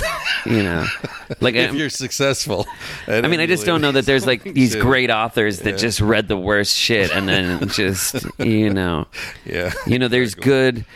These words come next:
Speaker 2: there's good stuff that's so-called
Speaker 1: That's funny.
Speaker 2: bad. You know, there, like, there's good
Speaker 1: Yeah.
Speaker 2: Pulp Fiction.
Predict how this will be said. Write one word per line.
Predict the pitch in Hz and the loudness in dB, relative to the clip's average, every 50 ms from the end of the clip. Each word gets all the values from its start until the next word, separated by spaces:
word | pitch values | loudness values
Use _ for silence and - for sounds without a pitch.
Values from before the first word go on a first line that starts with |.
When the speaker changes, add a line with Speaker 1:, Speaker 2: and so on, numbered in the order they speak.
| - - - - - _ _ - | -20 -20 -20 -20 -20 _ _ -12
Speaker 2:
there's | - - 120 120 113 104 92 | -4 2 4 4 4 2 0
good | - - 151 165 156 127 - | 0 2 4 4 4 2 -2
stuff | - - - 156 147 135 131 - - | -8 -4 0 2 2 2 0 -2 0
that's | 113 110 101 - - | 0 0 0 0 -4
so-called | - - 135 117 113 - - 117 107 101 101 101 98 95 | -2 0 2 2 2 0 0 2 4 4 4 4 2 0
Speaker 1:
That's | 95 - - | -4 -10 -14
funny. | - - 92 92 92 | -14 -14 -8 0 2
Speaker 2:
bad. | 113 117 98 - 120 | 2 2 2 0 0
You | 123 131 | 0 2
know, | 127 113 | 2 2
there, | 104 110 110 101 | 2 2 0 2
like, | 95 101 101 | 0 -2 0
there's | - 117 117 110 95 | 2 2 2 2 0
good | 90 - - 139 139 135 127 117 113 110 107 104 - | -2 0 2 4 4 4 4 4 2 2 -2 -6 -10
Speaker 1:
Yeah. | - 110 98 92 90 87 - - | -10 -10 -8 -6 -4 -2 0 2
Speaker 2:
Pulp | - 135 120 107 87 | 4 4 2 2 0
Fiction. | - - 135 113 - - - 80 76 80 85 117 | 0 -2 -2 -2 -2 -8 -6 -6 -4 -4 -6 -6